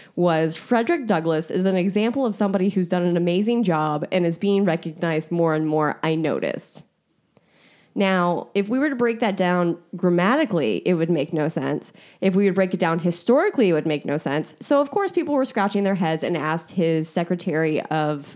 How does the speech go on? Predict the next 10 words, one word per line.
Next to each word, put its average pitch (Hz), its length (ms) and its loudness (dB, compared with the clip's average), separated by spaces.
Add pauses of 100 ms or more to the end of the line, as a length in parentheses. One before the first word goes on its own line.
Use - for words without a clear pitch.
(140)
um, 131 480 -2 (540)
whatever 165 260 -4
the 156 80 -8
fuck 165 220 -4
it 156 60 -2
is, 143 180 -6 (280)
<laughs> - 280 -18
Sean 214 320 2
Spicer's 180 760 2
reaction. 165 840 0